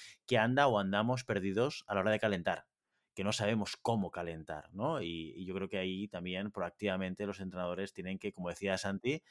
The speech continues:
hacer el acompañamiento previo de decir, "Oye, vamos a calentar todos juntos, hacemos este ejercicio, hacemos este otro ejercicio", etcétera. En cualquiera de los casos, mensaje importante, tenemos que calentar siempre para evitar cualquier tipo de lesión. Y el segundo mensaje que me parece muy interesante, de una cosa que es, que he aprendido hoy,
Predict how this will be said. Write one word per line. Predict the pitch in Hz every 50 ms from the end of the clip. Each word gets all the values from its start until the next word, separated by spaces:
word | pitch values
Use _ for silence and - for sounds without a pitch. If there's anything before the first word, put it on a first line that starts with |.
| - - - - - -
hacer | 98 101 - - 107 107
el | 110
acompañamiento | 117 110 107 - 104 101 98 95 - 101 98 98 98 95 92 101 101 101 95 92 98
previo | 85 95 95 95 101 113 113
de | 104
decir, | 98 87 - 85 82
"Oye, | 95 95 85 78 71 -
vamos | 95 101 95
a | - -
calentar | 104 98 92 95 87
todos | - 104 107 113 104 -
juntos, | - 113 110 101 110 101
hacemos | 101 95 95 101 -
este | - -
ejercicio, | - 123 117 - 113 117 110 110
hacemos | 101 101 98 101 95
este | 92 - -
otro | 101 98 107
ejercicio", | 104 113 107 - 110 107 - 113 110
etcétera. | 98 - - - - - - - - _ - - - 120 -
En | - 113
cualquiera | 107 110 104 104 117 117 120
de | 113
los | 107 95 -
casos, | 95 85 82 -
mensaje | 95 95 90 98 104
importante, | 110 107 95 98 90 - 80 80 76 80 78
tenemos | - 95 98 104 107 104
que | 101
calentar | 104 101 101 98 95 101 98 92
siempre | - - 123 131 143 139
para | 123 98 92
evitar | 92 87 85 - 95 101 113 107 -
cualquier | - 95 85 - 85
tipo | - - - 90 90 87
de | 87
lesión. | 85 80 - - 87 80 76 78 _ _ - - - - - - -
Y | 123 123
el | 120 107
segundo | - 110 110 131 151
mensaje | 151 143 127 143 - 165 143
que | 123
me | 107
parece | 98 101 107 120 135
muy | 135 131
interesante, | 131 117 120 117 117 131 135 131 120 104 95 85 78
de | 85 92
una | 98 98
cosa | 117 113 117 98
que | 95
es, | 82 - - -
que | -
he | 95
aprendido | 101 98 113 113 107 107 104 104 104 107
hoy, | 113 123 120 110 92 85